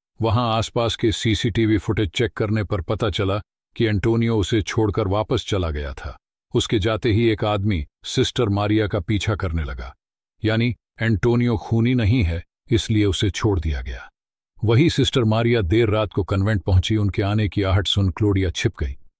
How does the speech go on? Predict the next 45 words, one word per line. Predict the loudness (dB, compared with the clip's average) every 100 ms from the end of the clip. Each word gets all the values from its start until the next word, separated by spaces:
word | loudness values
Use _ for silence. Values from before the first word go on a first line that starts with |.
| _ _ -2
मारिया | 2 4 4
रूम | 2 2 2
पहुंचकर | 2 2 2 0 2
एंटोनियो | 2 2 2 2 0
के | 0
दिए | 2
हुए, | 2 4 4
हुए | 4 2
नंबर | 2 0 0
से | -2 -4 -8 _ _ 0
लिपस्टिक | 0 0 -2 -2 -2 -2
पोंछ | 0 0 -2 -12 -10 -2
टॉयलेट | 0 2 0 -2
में |
फेंक | -2 -2 -2 -6
दी। | -14 _ _ _ _ -2
इन | 0
सब | 2 0
के | 0 0
बीच | 2 2 2
वो | -2
शायद | 0 0 0
दरवाजा | 0 0 0 0 0
बंद | 2 0 0
करना | -2 0 0
भूल | 2 0 0
गई। | -6 -10 _ _ _ _ _ 0
एकाएक | 0 2 2 2 0
उसके | 0 0
बेड | 0 0 0
पर | 0 0
एक | 0
लड़की | 0 0 0
की | -2 -2
तस्वीर | -2 -2 0 2
मिली, | 2 2 0
जिसके | 0 -2 -2 -2
पीछे | -2 0 0
लिखा | 0 0 -4
था | -2 -4 -4
कि | -2
"मुझे | 0 0 0
माफ | 0 -2 -2
कर | -4 -4
देना।" | -6 -8